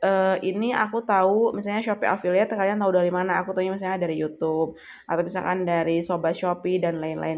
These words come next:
Kalian bisa, eh, centang aja ya. Diajak oleh, eh, kode tim nggak ada, aku kan nggak ada ya, nggak ada, eh, tim affiliate, atau misalkan aku nggak ada, nggak diajak sama tim, tim siapapun. Terus langsung aja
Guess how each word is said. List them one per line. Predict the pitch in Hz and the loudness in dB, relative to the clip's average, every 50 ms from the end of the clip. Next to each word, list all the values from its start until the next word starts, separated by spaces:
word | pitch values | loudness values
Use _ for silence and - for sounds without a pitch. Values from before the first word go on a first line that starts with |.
| 160 165 | -4 -4
Kalian | 170 185 190 180 | -4 -2 -4 -4
bisa, | 180 180 180 - 202 202 - - - - - - - 226 - - | -6 -8 -4 0 0 0 0 -2 -6 -18 -18 -18 -18 -18 -18 -8
eh, | - 180 185 185 185 185 185 190 | -2 0 2 4 4 4 4 4
centang | 190 214 226 208 202 202 - 190 | 2 2 2 2 2 2 0 0
aja | 175 101 147 170 170 170 175 165 147 156 | 2 2 0 0 0 0 0 0 0 0
ya. | 165 160 165 190 214 - - _ _ _ _ _ - | 0 0 0 0 0 -2 -8 _ _ _ _ _ -2
Diajak | 277 285 233 - - 214 226 240 233 | 2 2 2 2 4 2 2 2 2
oleh, | - 190 196 196 196 208 226 233 - - | 2 2 4 4 4 4 4 2 2 2
eh, | - 185 185 185 185 180 | 2 4 4 4 2 2
kode | 185 190 180 180 180 | 2 2 2 2 2
tim | 190 214 208 | 2 0 0
nggak | 214 190 139 147 170 170 170 | 2 4 4 4 4 4 2
ada, | 165 143 95 - 170 | 2 4 4 2 0
aku | 175 | -2
kan | 165 208 214 220 214 | -2 -2 -2 0 2
nggak | 185 160 165 170 170 | 2 2 2 2 2
ada | 180 175 170 | 2 2 4
ya, | 156 151 147 151 160 | 4 2 2 0 0
nggak | 160 156 156 156 156 | 0 0 -2 -2 0
ada, | 156 160 165 165 - - - - | 0 0 0 0 -2 -2 -2 0
eh, | 165 165 160 160 160 - | 0 2 2 0 -2 -2
tim | 196 196 - | -2 -2 -2
affiliate, | - 165 175 - - 170 170 170 165 160 165 185 185 - - - - - - - - | -2 -2 -2 -2 -2 -2 -2 0 0 2 2 2 0 -2 -8 -20 -20 -20 -20 -12 -4
atau | - 190 185 | -2 -2 0
misalkan | 190 202 196 180 170 180 208 208 | 0 0 0 0 0 2 0 2
aku | 208 208 - - 208 202 196 185 | 2 0 0 0 -2 -4 -4 -4
nggak | 175 - - | -4 -2 0
ada, | 156 170 170 165 156 170 - - | 0 0 0 0 -2 -2 -2 0
nggak | 190 185 185 185 180 | 0 0 2 2 2
diajak | 180 - - 170 175 170 170 208 214 220 | 0 0 2 0 0 0 0 0 0 0
sama | 214 - 202 175 170 170 175 180 185 180 - | 0 0 0 0 0 2 0 0 0 0 0
tim, | 190 185 180 - - - - _ | -2 -2 -2 -4 -6 -10 -6 _
tim | - 202 202 | -2 -2 -2
siapapun. | 202 - 196 170 160 - 151 151 - - - 147 143 - - - - - - - _ | 0 0 0 0 2 2 0 -2 -2 -2 -4 -2 -2 -2 -4 -8 -18 -20 -20 -12 _
Terus | - - 226 226 226 | -2 0 0 2 2
langsung | 208 139 - 208 202 175 | 2 0 0 0 -2 -2
aja | 113 135 165 170 170 190 | 0 0 0 0 0 0